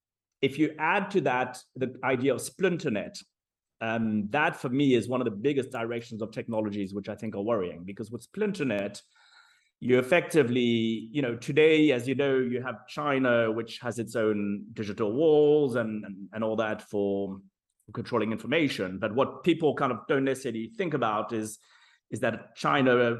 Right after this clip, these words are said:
provides a lot of the five G and then six G technology to, to a lot of Africa and a lot of other countries.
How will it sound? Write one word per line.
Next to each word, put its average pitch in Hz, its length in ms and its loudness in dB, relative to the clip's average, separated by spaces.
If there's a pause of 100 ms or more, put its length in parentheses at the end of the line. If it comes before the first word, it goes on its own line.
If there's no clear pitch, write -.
provides 123 460 0
a 117 40 0
lot 113 140 0
of 113 60 -4
the 113 60 -4
five 113 280 -6
G 117 280 -2
and 107 80 -4
then 107 140 -6
six 104 260 -8
G 117 180 -4
technology 107 880 -2
to, 98 380 -2
to 104 120 -8
a - 20 -2
lot 104 140 -2
of 101 80 0
Africa 113 600 -2
and 101 120 -4
a 101 40 -4
lot 101 100 -2
of 98 80 -6
other 98 140 -8
countries. 92 640 -8